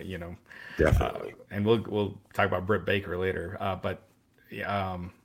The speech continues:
Speaker 1: yeah, he, he just comes across as really authentic. And uh, anyway, yeah, I thought, uh, you know, what do you guys think about Adam Cole? I think the Undisputed Era, they've been,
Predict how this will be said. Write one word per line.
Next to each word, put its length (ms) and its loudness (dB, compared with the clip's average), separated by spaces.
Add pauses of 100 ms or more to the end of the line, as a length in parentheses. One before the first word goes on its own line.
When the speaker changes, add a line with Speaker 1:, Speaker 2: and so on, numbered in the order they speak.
(380)
Speaker 1:
yeah, 220 4
he, 220 2
he 200 0
just 200 0
comes 220 2
across 380 2
as 160 -2
really 180 2
authentic. 600 -6 (760)
And 220 -10
uh, 260 -10 (840)
anyway, 200 4
yeah, 260 8
I 60 8
thought, 320 8
uh, 360 8
you 160 2
know, 60 -2 (300)
what 180 6
do 60 8
you 60 6
guys 160 10
think 160 4
about 140 10
Adam 260 8
Cole? 400 -2
I 160 2
think 380 2 (340)
the 220 4
Undisputed 480 2
Era, 240 10
they've 180 2
been, 360 0